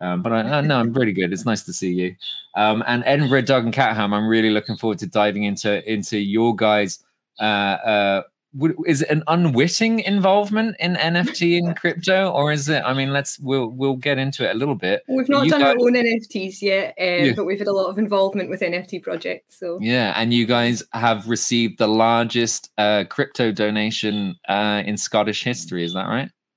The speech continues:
Speaker 2: We believe so. From all the research that we've done, we can't find any evidence of any larger ones. So yeah, we're gonna own that until somebody tells us differently.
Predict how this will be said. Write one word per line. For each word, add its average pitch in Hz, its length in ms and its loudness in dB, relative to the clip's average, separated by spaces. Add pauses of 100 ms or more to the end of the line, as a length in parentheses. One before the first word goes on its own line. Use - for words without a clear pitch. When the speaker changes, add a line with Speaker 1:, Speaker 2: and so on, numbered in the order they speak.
(140)
Speaker 2:
We 208 80 -2
believe 262 360 0
so. 175 460 -2
From 214 220 -2
all 208 100 0
the 202 100 0
research 190 520 -2
that - 120 -4
we've 170 160 -4
done, 185 220 -2
we 208 60 -2
can't 208 260 -6
find 190 180 -4
any 185 220 -2
evidence 185 460 -4
of 180 320 -4
any 180 340 -6
larger 180 380 -2
ones. 202 360 -6
So 180 360 -4
yeah, 190 160 -2
we're 190 100 -2
gonna 196 180 -2
own 196 200 0
that 196 180 0
until 185 240 -4
somebody 180 320 -4
tells 185 240 -6
us 196 80 -6
differently. 196 460 -10